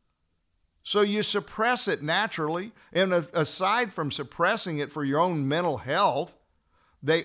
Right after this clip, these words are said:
also are unaware because you do it so dang often,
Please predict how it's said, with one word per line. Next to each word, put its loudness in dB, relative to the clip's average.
also 2
are 8
unaware 4
because -2
you -4
do 4
it -6
so 0
dang 0
often, 0